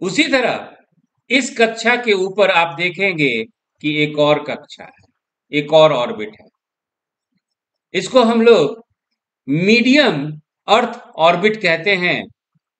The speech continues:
और अंग्रेजी, अ, हिंदी में इसको मध्यम पृथ्वी की कक्षा वाला उपग्रह के नाम से जानते हैं। इसका ऊंचाई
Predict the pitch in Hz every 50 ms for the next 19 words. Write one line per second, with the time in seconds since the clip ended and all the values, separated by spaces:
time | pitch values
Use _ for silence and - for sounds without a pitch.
0 | _ _ _ _ _ _ _ _ _ _ _ _ _ _ _ _ _ _ - 147
1 | 156 151 131 113 107 - - - _ _ _ _ _ _ _ _ _ _ _ _
2 | _ _ _ _ _ - 143 156 156 170 185 196 190 202 233 226 - 160 160 156
3 | 156 143 170 180 202 247 247 226 202 190 175 156 - - 190 160 147 156 180 190
4 | 170 160 214 233 233 220 - 190 170 165 156 - 160 180 196 190 - 180 165 151
5 | 156 175 165 151 - - - 175 156 131 110 98 - - _ _ _ _ _ _
6 | _ _ _ _ - 117 139 143 147 151 156 151 147 135 - 113 127 135 139 135
7 | - 127 113 113 110 110 107 - - 156 190 202 _ _ _ - - 98 90 87
8 | - _ _ _ _ _ _ _ _ _ _ _ _ _ _ _ _ _ _ _
9 | _ _ _ _ _ _ _ _ _ _ _ _ _ _ _ _ _ _ _ _
10 | _ 226 262 254 - - 302 294 226 247 254 247 247 254 254 254 277 269 240 202
11 | 185 202 233 254